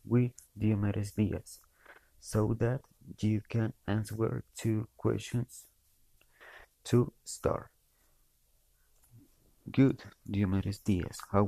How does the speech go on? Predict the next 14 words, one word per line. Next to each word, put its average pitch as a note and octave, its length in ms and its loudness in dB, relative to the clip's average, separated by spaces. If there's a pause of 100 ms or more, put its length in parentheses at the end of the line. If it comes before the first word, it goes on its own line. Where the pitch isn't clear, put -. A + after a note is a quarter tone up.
are A2 80 2
you? A2+ 360 -2 (3500)
Well, A#2+ 380 2 (540)
thank A2+ 340 0
you - 180 -10
very G2 300 2
much G#2+ 480 -2
for - 420 -4
inviting G#2 600 -4 (260)
me. - 220 -8 (2250)
Well, G#2 340 4 (400)
let's A2+ 400 2
start B2 560 0 (1400)
with A2 320 2